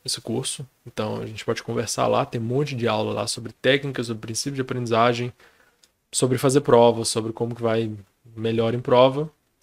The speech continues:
E te ajuda pra caramba. Você, sei lá, você tá estudando pra qualquer coisa, te ajuda. Você tá estudando pra concurso, vestibular, essas coisas,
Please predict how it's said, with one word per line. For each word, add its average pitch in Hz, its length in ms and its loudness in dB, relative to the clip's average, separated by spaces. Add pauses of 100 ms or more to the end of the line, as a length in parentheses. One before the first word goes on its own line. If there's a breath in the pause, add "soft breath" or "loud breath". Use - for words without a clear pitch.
E 170 360 -4
te - 100 -2
ajuda 131 200 2
pra - 120 0
caramba. 262 400 0
Você, - 320 -6 (240)
sei 131 120 -2
lá, 113 80 0
você - 100 -10
tá 120 80 -4
estudando 120 360 -4
pra 117 340 -4 (120)
qualquer - 240 -2
coisa, 190 480 2 (260)
te - 80 -4
ajuda. 196 500 0
Você - 100 -18
tá 117 60 -2
estudando 117 280 -4
pra 123 80 -4
concurso, 139 600 0
vestibular, 120 400 0
essas 123 220 -4
coisas, 170 480 0